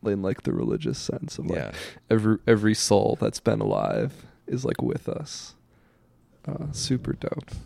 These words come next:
Speaker 2: It is.
Speaker 1: Yeah.
Speaker 2: It's really
Speaker 1: Super
Speaker 2: cra-,
Speaker 1: out
Speaker 2: crazy.
Speaker 1: there.
Speaker 2: It's, it is very out there.
Speaker 1: Yeah.
Speaker 2: And, like, <laughs>
Speaker 1: You, you sent a funny text to me that I think was
Speaker 2: Yeah, should I
Speaker 1: pretty,
Speaker 2: pull, should I
Speaker 1: pretty
Speaker 2: pull, <laughs>
Speaker 1: apropos.
Speaker 2: should I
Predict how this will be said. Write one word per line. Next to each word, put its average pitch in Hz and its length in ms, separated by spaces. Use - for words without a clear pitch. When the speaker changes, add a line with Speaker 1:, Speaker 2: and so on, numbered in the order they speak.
Speaker 2:
It 101 160
is. 87 420
Speaker 1:
Yeah. - 140
Speaker 2:
It's 95 180
really 107 320
Speaker 1:
Super - 360
Speaker 2:
cra-, 87 80
Speaker 1:
out 113 140
Speaker 2:
crazy. 82 180
Speaker 1:
there. - 180
Speaker 2:
It's, 95 160
it 92 160
is 104 200
very 92 380
out 78 280
there. 80 340
Speaker 1:
Yeah. 110 220
Speaker 2:
And, 82 180
like, 78 400
<laughs> - 320
Speaker 1:
You, 120 260
you 139 200
sent 127 260
a 110 60
funny 104 320
text - 360
to 113 60
me 104 220
that 110 120
I 113 80
think - 280
was 123 120
Speaker 2:
Yeah, 85 160
should - 140
I - 60
Speaker 1:
pretty, 117 100
Speaker 2:
pull, - 180
should - 200
I - 20
Speaker 1:
pretty 113 140
Speaker 2:
pull, - 80
<laughs> - 60
Speaker 1:
apropos. 107 720
Speaker 2:
should - 220
I - 40